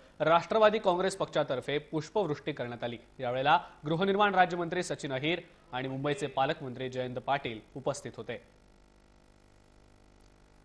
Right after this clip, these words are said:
ही पुष्पवृष्टीची एक्सक्लुझिव्ह अशी दृश्य आपण फक्त जय महाराष्ट्रावर पाहू शकतोय.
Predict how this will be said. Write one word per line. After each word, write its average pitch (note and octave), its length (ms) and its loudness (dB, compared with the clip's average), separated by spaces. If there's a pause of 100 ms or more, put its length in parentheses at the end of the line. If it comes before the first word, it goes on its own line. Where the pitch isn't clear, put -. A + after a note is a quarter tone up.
(1300)
ही D3 80 2
पुष्पवृष्टीची D#3+ 960 0
एक्सक्लुझिव्ह G3+ 640 0
अशी F3 200 0
दृश्य E3+ 280 0
आपण D#3 260 4
फक्त D#3 260 -4
जय C#3+ 160 -2
महाराष्ट्रावर D3 520 0
पाहू D#3 220 0
शकतोय. D#3+ 380 2